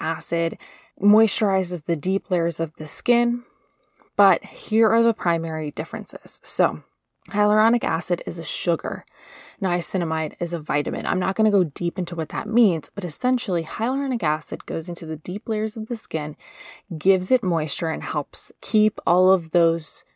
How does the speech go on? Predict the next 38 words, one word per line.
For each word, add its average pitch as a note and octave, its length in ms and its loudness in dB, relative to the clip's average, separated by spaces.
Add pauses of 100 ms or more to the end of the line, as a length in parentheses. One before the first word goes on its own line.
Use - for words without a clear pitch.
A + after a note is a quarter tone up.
(160)
things A#3 380 8
in G3+ 140 6
the F3 80 2
dermis, D#3+ 520 4
keeps - 280 -2
the A3 140 2
dermis E3 460 -2
plump - 540 -4
and F3 140 -6
hydrated. - 720 -4 (960)
The G3+ 160 6
effects F#3 460 0
of C4+ 100 -10
hyaluronic F3+ 500 -4
acid D#3+ 480 -2
are F3 100 0
visible E3 580 -2 (560)
pretty B3 260 4
much A3+ 240 2
immediately. D3 520 -4
You F3 200 0
see E3 160 -2
a D#3 60 -2
plumper G3 460 -2
skin, F#3 360 -2
you E3 100 -4
see - 180 -6
a D3 60 -2
dewier G3+ 640 2
complexion, F3 800 -2
you E3 140 -6
see F#3+ 240 -2
just, - 260 -6
like, E3+ 180 -2 (340)
healthy, F#3 420 2
happy, D#3+ 520 -2
glowy D3 400 0
skin. - 480 -4